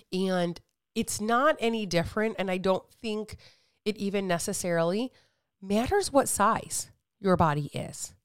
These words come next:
I think you can be any size and walk into the gym and feel a certain way that you don't belong for whatever reason that could be. Could, could be anything. You could just be this, like,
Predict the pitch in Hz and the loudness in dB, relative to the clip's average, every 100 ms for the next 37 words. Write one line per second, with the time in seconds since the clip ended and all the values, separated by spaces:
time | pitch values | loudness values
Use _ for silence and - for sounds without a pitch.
0 | _ 196 196 262 254 320 - 247 196 190 | _ -2 0 0 2 2 2 0 0 0
1 | 170 190 208 - 147 135 196 - - _ | 0 0 -2 -2 -2 -2 -4 -6 -16 _
2 | _ 190 190 165 165 202 202 196 160 151 | _ 0 4 6 6 4 0 2 2 2
3 | 170 - 190 - 208 226 220 - 196 - | 0 -2 -4 -4 0 4 4 2 -2 0
4 | 202 175 160 175 120 156 - _ _ _ | 0 0 2 2 2 -4 -10 _ _ _
5 | - 202 202 214 - 190 180 165 165 - | -2 0 2 2 2 0 2 2 0 0
6 | 220 196 202 202 196 233 233 139 139 151 | 4 6 4 6 4 4 0 -2 -4 -2
7 | 156 190 _ _ _ _ _ 160 165 - | -4 -4 _ _ _ _ _ 0 0 0
8 | 165 180 135 - - 147 - _ - 135 | -2 0 -2 -4 -8 -8 -10 _ -10 -6
9 | 147 151 151 - 151 160 185 190 185 202 | -2 0 -2 -4 -4 -2 0 0 0 2
10 | 185 170 175 160 | 2 2 2 0